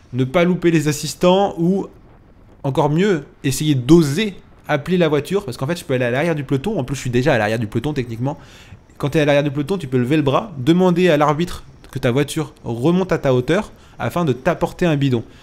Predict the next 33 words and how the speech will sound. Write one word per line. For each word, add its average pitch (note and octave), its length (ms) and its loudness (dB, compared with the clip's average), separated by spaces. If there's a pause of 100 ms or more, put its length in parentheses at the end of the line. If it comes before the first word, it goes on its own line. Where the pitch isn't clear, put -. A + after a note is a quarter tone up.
(120)
Et B2+ 80 0
pour E3 160 0
l'instant, F#3+ 380 0
j'ai B2 120 -2
pas F3+ 300 0
du D#3 240 -4
tout F#3+ 160 -8
le D#3+ 120 0
courage. C#3+ 520 -4 (200)
En B2 40 -10
fait, C3 180 -2
j'ai A#2 140 -6 (260)
tellement F3+ 300 2
peur G3+ 540 -2
de B2+ 120 -2
me C#3 60 -2
faire C3+ 180 -2
lâcher D3 320 0
du C#3 120 -4
peloton C3+ 360 -4
en B2+ 120 -2
élite C#3+ 360 -4 (400)
que C#3 280 2 (240)
de B2 80 0
me C3 120 2
laisser F3+ 240 0
décrocher F#3 440 0
volontairement G3+ 800 2
pour C#3+ 200 -2
aller B2+ 100 2
chercher D#3+ 240 -2
un D#3 80 2
bidon, E3 340 0